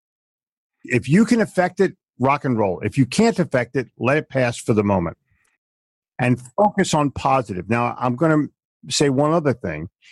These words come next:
and that is stop watching violent things.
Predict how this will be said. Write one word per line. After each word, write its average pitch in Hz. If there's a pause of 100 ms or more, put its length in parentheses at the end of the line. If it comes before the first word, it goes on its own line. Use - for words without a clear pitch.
(120)
and 120
that 160
is 127 (200)
stop 180
watching 147
violent 123 (100)
things. -